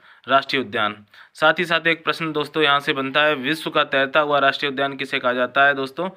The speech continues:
तो केवल लामजाओ राष्ट्रीय उद्यान मणिपुर में। यानी विश्व का तैरता हुआ राष्ट्रीय उद्यान कौन सा है? Most important प्रश्न एग्जाम का है दोस्तों। इसे फ्लोटिंग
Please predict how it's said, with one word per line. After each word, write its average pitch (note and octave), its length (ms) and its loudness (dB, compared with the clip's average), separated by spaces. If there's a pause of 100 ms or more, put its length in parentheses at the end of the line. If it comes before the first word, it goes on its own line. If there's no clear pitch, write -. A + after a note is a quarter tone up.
(360)
तो C#3+ 80 -8
केवल D#3 420 0
लामजाओ C#3+ 500 2
राष्ट्रीय C3+ 340 2
उद्यान C#3 260 0
मणिपुर B2+ 380 -2
में। G#2+ 180 -10 (640)
यानी E3 340 -2 (560)
विश्व F3+ 380 0
का F3 260 4 (260)
तैरता D3 320 2
हुआ D#3+ 200 4
राष्ट्रीय D3 360 0
उद्यान C#3+ 300 0
कौन C#3 200 -2
सा D3+ 160 -2
है? C#3 60 -2
Most E3+ 360 0
important C#3+ 440 0
प्रश्न C#3 220 -6
एग्जाम C3+ 340 0
का C3+ 120 2
है C3+ 100 4
दोस्तों। D3 420 -4 (600)
इसे E3 200 0
फ्लोटिंग E3 600 -2